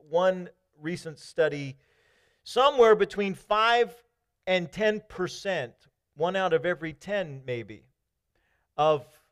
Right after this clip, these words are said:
the general population not only struggles with a fear, but with a phobia. A phobia is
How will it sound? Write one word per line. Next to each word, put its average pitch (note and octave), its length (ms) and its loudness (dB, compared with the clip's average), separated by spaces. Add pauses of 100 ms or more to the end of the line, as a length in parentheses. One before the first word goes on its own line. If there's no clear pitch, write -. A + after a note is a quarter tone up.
(220)
the C#3+ 80 -6
general F#3 360 0
population D#3+ 960 -4 (240)
not G#3+ 200 -2
only A3+ 160 0
struggles F3 560 -4
with E3+ 280 -2
a D3+ 120 -4
fear, C#3+ 720 -2
but D3 260 0
with D#3 220 -6
a D3 180 4 (280)
phobia. C3 760 -2 (720)
A C#3+ 80 -6
phobia F3+ 840 12
is D#3+ 400 -2